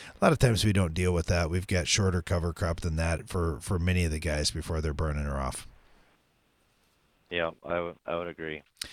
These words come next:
Speaker 1: Well, Drew, thanks for having, or thanks for being on the show. We really appreciate it. And I think, uh, when you get into some drier country and some different rotations, uh, it, it's kinda nice to reach out, talk to some folks who are facing this every day and,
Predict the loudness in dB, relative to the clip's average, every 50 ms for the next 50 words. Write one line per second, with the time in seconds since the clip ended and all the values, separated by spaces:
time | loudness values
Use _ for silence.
0 | -16 -18 -20 -4 2 2 4 6 6 4 4 4 2 2 4 4 6 6 6 6
1 | 6 2 0 4 6 6 8 8 6 4 4 4 4 6 6 6 6 6 6 6
2 | 8 8 8 8 8 10 10 10 10 8 8 6 6 6 8 10 10 10 10 10
3 | 8 8 6 6 6 4 4 4 0 -6 -8 -12 -16 -16 -18 -4 4 6 8 8
4 | 10 8 8 6 8 8 10 10 12 10 12 12 12 12 12 12 10 8 6 6
5 | 6 6 6 8 10 12 12 12 12 10 10 10 8 8 8 8 8 6 8 6
6 | 4 6 6 4 4 4 2 4 4 4 6 8 8 8 8 8 8 8 8 6
7 | 6 4 2 0 -8 -14 -16 -18 0 2 4 6 6 6 6 6 4 4 2 4
8 | 4 6 8 8 8 8 8 8 8 8 8 6 6 6 4 6 6 8 8 8
9 | 6 6 6 4 4 4 4 4 4 4 4 4 4 2 4 4 4 4 4 4
10 | 2 2 2 2 4 4 4 4 2 2 2 4 4 4 4 2 2 0 0 2
11 | 2 4 4 4 4 4 4 2 0 -2